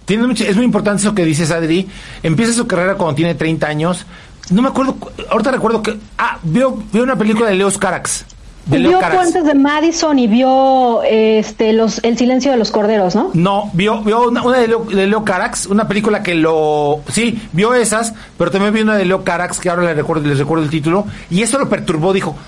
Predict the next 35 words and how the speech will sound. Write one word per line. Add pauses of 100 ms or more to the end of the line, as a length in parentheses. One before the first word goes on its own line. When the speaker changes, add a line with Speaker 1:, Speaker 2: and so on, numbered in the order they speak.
(140)
Speaker 1:
"Yo
tengo
que
dedicarme
a
filmar
películas".
Y
entonces
Speaker 2:
Ujú. (260)
Speaker 1:
fue
lo
que
hizo. (460)
Y
la
verdad
es
que (160)
es
una
pena
que
haya
acabado
de
esta
manera,
pero
bueno, (520)
es, (160)
nos
queda
su
cine,